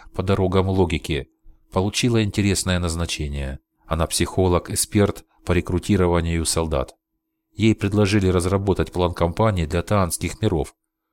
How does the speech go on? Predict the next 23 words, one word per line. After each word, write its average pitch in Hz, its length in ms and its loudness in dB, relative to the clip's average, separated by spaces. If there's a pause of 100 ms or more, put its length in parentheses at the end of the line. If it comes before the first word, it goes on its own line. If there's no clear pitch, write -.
(160)
"Что?" 95 1000 -2 (460)
"Да. 101 460 2 (480)
Наш 98 260 0
прежний 92 380 2
враг 98 340 2
сейчас - 440 -2
находится 90 640 -2 (280)
в - 40 -4
еще 104 320 2
более 101 340 2
тяжелом 85 480 0
положении, 85 600 0
чем 87 280 0
Империя. 71 540 -2 (580)
Кстати, 71 600 0 (260)
ничего 107 480 2
не 92 160 0
было 87 240 2
сделано, 87 480 0
чтобы 90 340 0
оздоровить 87 580 2
их - 260 -2
экономику. 87 760 -2